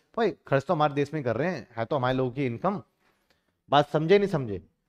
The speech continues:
तो चार सेक्टर हैं जो कि एक्सपेंडिचर करती है। चार सेक्टर कौन कौन से हो गए बता दीजिए जरा फटाफट जल्दी से। एक सेक्टर कौन सा हो गया? एक हाउस होल्ड हो गया, ठीक है भैया। दूसरा कौन सा हो गया?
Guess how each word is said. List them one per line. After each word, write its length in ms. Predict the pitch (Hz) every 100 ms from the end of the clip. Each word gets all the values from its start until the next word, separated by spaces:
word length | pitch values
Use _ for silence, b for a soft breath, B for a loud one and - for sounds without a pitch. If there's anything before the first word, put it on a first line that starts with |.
| _ 185
तो 40 |
चार 340 | 175 180 175 214
सेक्टर 420 | - 165 - 156
हैं 120 | 185
जो 100 | 180
कि 120 | - 180
एक्सपेंडिचर 580 | - 156 135 131 160
करती 320 | 131 117 - 120
है। 60 |
चार 220 | - 165 160
सेक्टर 280 | 156 165 160
कौन 200 | 151 147
कौन 200 | 151 151
से 120 | 160
हो 80 | 147
गए 80 | 147
बता 220 | 139 139
दीजिए 220 | 139 143
जरा 140 | 143
फटाफट 340 | 139 143 139 139
जल्दी 220 | 135 143
से। 200 | 160 220 - _ _ _ _ _ _ -
एक 120 | 143
सेक्टर 240 | 160 - 151
कौन 180 | 160
सा 120 | 151 160
हो 100 | 156
गया? 240 | 175 196 - - _ _ _
एक 180 | 139 -
हाउस 320 | - 131 143 160
होल्ड 180 | 160
हो 120 | 156 156
गया, 240 | 170 185 - _ _ _ _ _ _ 151
ठीक 140 | 160
है 60 | 165
भैया। 280 | 165 190 185 - _ _ _ _ _ -
दूसरा 360 | 117 135 175 175
कौन 220 | 170 165
सा 140 | 175
हो 120 | 170 165
गया? 220 | 185